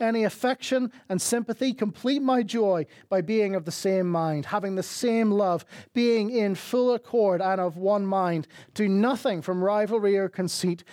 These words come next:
but in humility count others more significant than yourselves. Let each of you not look only to his own interests, but also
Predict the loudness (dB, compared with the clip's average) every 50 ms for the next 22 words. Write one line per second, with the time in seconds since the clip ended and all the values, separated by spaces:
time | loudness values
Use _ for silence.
0 | -20 -20 -8 -4 -2 0 0 0 -2 -2 0 0 2 2 2 2 2 0 -2 -4
1 | -4 -4 -2 -2 -2 -2 -4 -4 -2 -2 0 0 0 -2 -2 -4 -8 -14 -16 -18
2 | -20 -8 -2 0 0 0 0 0 -4 -4 -2 -2 -2 -2 -2 -2 -4 -4 -4 -2
3 | 0 0 0 0 0 -2 -2 0 0 0 0 0 -2 -2 -2 -2 -4 -4 -4 -4
4 | -4 -2 -2 -2 -2 -2 -2 -2 0 0 0 2 0 0 0 0 -2 -2 -2 -2
5 | -2 0 0 0 0 0 0 0 -2 -2 -6 -10 -20 -12 -6 -4 -2 0 0 2
6 | 2 0 0 0 0 -2 -2 -4 -4 -6 -6 -6 -6 -4 -2 0 2 2 2 2
7 | 0 0 -2 -2 -2 -4